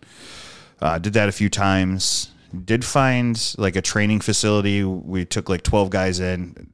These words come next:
Technically, we took thirteen. One happened to be a passing traveler, but I did get to do the, um, like, the trial for them.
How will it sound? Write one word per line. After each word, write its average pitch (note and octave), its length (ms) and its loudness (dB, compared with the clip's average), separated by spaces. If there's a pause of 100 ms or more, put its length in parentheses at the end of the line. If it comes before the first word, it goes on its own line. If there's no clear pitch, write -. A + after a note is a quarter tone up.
Technically, C#3 280 2
we A2+ 80 4
took - 200 -4
thirteen. F#2 560 -2
One F#2+ 180 0
happened F2+ 300 -6
to E2+ 40 -8
be F2 80 -2
a E2 60 -4
passing E2+ 400 -2
traveler, F2 400 0
but F2+ 100 -2
I F#2+ 100 2
did F#2 220 -2
get G2 140 -2
to - 100 -8
do F#2 460 0 (640)
the, F2 560 -2 (840)
um, D#2 560 -6 (520)
like, F#2+ 120 -6
the F#2 80 -8
trial F#2 380 0
for B2 160 0
them. B2 260 2